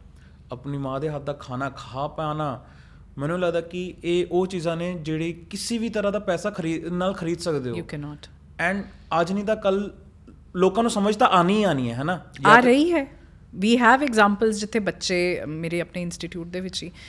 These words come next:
Speaker 2: there is a girl, ਔਰ ਉਹ, ਅਮ, she went there in last, I think, April।
Speaker 1: ਹਮ।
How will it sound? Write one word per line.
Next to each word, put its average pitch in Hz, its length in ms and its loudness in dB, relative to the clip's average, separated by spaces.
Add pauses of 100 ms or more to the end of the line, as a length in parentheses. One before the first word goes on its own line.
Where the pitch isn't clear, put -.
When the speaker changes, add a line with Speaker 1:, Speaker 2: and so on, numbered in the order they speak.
(240)
Speaker 2:
there 165 200 0
is 165 100 -6
a - 0 -
girl, 160 340 -6
ਔਰ 214 120 -10
ਉਹ, 226 320 -4 (680)
ਅਮ, 165 240 -10
she 220 280 0
went 247 180 6
there 180 440 2
in 180 80 -4
last, 175 400 -2
I 190 100 -10
think, 180 240 -4
April। 170 300 -6 (140)
Speaker 1:
ਹਮ। 131 140 -10